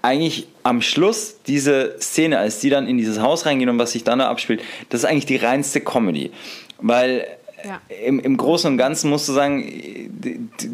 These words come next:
Speaker 1: das ist schon krass, was damals sich ja in echt abgespielt hat, was die da geliefert haben, ja, die Leute. Und eigentlich muss man sagen, gut, damit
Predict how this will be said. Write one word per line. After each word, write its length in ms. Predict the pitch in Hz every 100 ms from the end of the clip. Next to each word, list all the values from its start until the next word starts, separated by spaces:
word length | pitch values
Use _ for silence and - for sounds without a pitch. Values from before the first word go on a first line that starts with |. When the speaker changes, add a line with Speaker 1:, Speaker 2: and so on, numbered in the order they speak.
| 113 _ -
Speaker 1:
das 200 | - 120
ist 180 | 180 180
schon 220 | - 180
krass, 340 | 170 156 196 -
was 160 | 131
damals 360 | - 135 147 143
sich 160 | 127 127
ja 120 | 120
in 100 | 110
echt 200 | - -
abgespielt 540 | - - - - 90 90
hat, 80 | 87
was 120 | 98
die 100 | 139
da 120 | 139
geliefert 500 | 127 135 160 90 -
haben, 160 | 76 87
ja, 80 |
die 80 | 98
Leute. 320 | 85 85 82 - - - - -
Und 160 | 127 117
eigentlich 320 | 135 160 -
muss 160 | 143 143
man 100 | 127
sagen, 160 | 131
gut, 180 | 117 147
damit 480 | 127 117 151 156 151